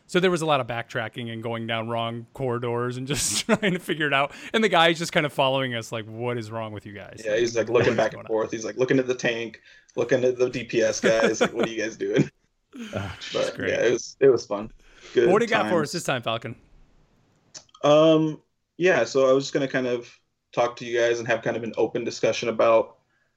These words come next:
Speaker 2: upcoming, and, and also stop me if people have already talked about it and we can move on to something else. But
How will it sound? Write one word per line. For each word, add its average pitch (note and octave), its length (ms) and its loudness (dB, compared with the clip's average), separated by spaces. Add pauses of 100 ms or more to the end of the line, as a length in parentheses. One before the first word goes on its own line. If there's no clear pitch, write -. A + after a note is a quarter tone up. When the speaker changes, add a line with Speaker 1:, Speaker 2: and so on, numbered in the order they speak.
(240)
Speaker 2:
upcoming, C3 480 4
and, C3+ 200 4
and D3+ 220 4
also C3+ 680 2
stop - 320 0
me A2+ 120 -6
if A2 140 -10
people A2 220 -4
have G#2+ 60 -8
already G#2+ 180 -4
talked - 220 -6
about G#2 200 0
it G#2 60 0
and A2+ 80 -4
we G#2+ 80 -6
can A2 160 -6
move A2+ 140 -2
on G#2 100 0
to - 60 -6
something G#2+ 200 -2
else. - 160 -2
But - 300 4